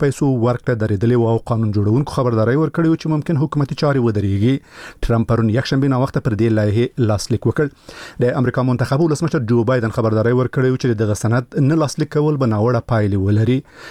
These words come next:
د لاسلیک شوې لایحې له مخې هغو امریکایانو ته د سړي سر شپږ سوه ډالر ورکول کېږي چې عاید یې کم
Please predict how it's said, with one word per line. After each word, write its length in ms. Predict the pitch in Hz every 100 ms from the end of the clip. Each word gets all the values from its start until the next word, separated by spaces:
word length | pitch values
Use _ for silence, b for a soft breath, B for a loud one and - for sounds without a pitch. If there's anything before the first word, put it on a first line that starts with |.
| B
د 180 | 123 104 113
لاسلیک 260 | - 135 -
شوې 200 | 139 127
لایحې 300 | 123 135 131
له 100 | 127
مخې 140 | 131 110
هغو 180 | 123 120
امریکایانو 520 | 117 120 117 123 120
ته 120 | 123 113
د 80 | 127
سړي 200 | 117 -
سر 240 | 135 104 -
شپږ 260 | 139 -
سوه 140 | 143 135
ډالر 240 | 135 143 147
ورکول 240 | - 147
کېږي 220 | 165 151
چې 60 | 143 160 B B -
عاید 260 | 113 110 107
یې 140 | -
کم 180 | 123 107